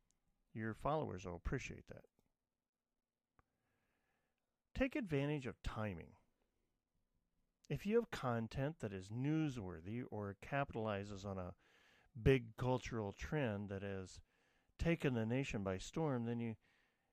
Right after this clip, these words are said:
need to be sure that you share that content before it's too late.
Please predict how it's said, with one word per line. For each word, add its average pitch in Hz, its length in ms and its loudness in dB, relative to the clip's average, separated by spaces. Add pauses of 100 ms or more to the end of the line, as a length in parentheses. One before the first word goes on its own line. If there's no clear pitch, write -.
(180)
need 190 200 2
to 190 60 -2
be 180 120 4
sure 165 300 2
that 143 180 2
you 135 160 0
share 160 480 0
that 95 300 -2
content 98 640 -6
before 113 460 -2
it's - 420 -10
too 120 200 -4
late. 101 460 -6